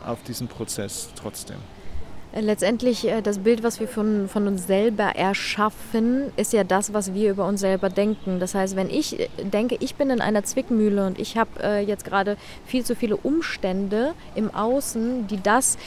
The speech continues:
Speaker 2: bewirken, wo ich jetzt gerade stehe. Das heißt, ich suche die Entschuldigung ja irgendwo draußen und nicht bei mir.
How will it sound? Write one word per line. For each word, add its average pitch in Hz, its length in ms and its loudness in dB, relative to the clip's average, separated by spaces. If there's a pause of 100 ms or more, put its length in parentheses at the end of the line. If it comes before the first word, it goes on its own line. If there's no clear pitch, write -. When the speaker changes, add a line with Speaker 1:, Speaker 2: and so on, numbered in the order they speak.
(140)
Speaker 2:
bewirken, 226 680 6
wo 208 100 6
ich - 100 0
jetzt - 180 2
gerade 202 280 4
stehe. 254 400 4
Das 196 120 0
heißt, 208 140 -2
ich 208 140 -4
suche 302 300 2
die 240 100 2
Entschuldigung 220 600 0
ja 220 160 2
irgendwo 226 320 0
draußen 220 540 4
und 185 80 -2
nicht 190 180 0
bei 208 120 4
mir. 208 340 4